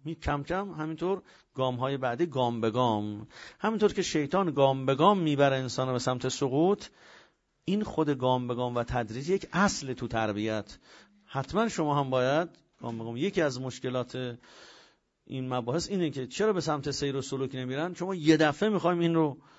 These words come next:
آیت الله العظماش بکنیم، اینم در میره.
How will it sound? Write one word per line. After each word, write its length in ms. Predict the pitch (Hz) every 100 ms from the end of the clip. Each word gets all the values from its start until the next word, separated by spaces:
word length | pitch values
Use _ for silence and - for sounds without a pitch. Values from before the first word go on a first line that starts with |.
| _ _
آیت 240 | - 139 135
الله 160 | 135
العظماش 600 | 139 135 127 131 165 202
بکنیم، 320 | 208 185 185 175
اینم 220 | 165 156
در 260 | 147 123
میره. 500 | 110 110 110 107 110